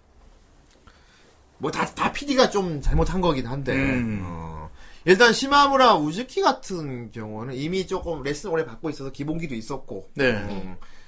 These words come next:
Speaker 1: 그리고 얘는 성격이 되게 리스펙트, 피디 결정, 회사, 회사의 결정에 따른다, 이런 주의, 주의이기 때문에 되게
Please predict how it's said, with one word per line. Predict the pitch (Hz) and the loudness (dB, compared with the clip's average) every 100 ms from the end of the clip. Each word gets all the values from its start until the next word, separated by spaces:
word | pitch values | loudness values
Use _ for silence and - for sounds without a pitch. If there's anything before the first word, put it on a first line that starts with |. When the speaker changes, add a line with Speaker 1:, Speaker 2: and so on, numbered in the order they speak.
| - - | -14 0
Speaker 1:
그리고 | 190 214 196 | 6 8 8
얘는 | 160 170 202 202 | 8 8 4 -2
성격이 | - 269 262 185 135 139 131 92 - - - _ - - | -4 -2 2 2 0 -6 -6 -10 -16 -20 -20 _ -20 -12
되게 | 123 151 175 156 120 | -4 0 2 0 0
리스펙트, | 151 151 220 220 151 - | -4 -4 -6 -6 -8 -10
피디 | 226 190 165 117 | -10 -8 -8 -8
결정, | 131 131 143 147 | -8 -6 -4 -2
회사, | 165 185 | 0 0
회사의 | 135 202 233 220 | 4 4 6 4
결정에 | 170 160 185 160 | 4 2 2 -2
따른다, | 165 196 175 131 | -4 -4 -2 0
이런 | 135 165 147 | 0 0 -2
주의, | 139 139 123 | -6 -8 -8
주의이기 | - 151 151 135 120 | -6 -2 -2 -2 -4
때문에 | 165 151 113 101 135 - - - - - - - - - - | -4 -4 -6 -10 -12 -16 -20 -20 -20 -20 -20 -20 -20 -14 -4
되게 | 151 160 151 | 0 0 -2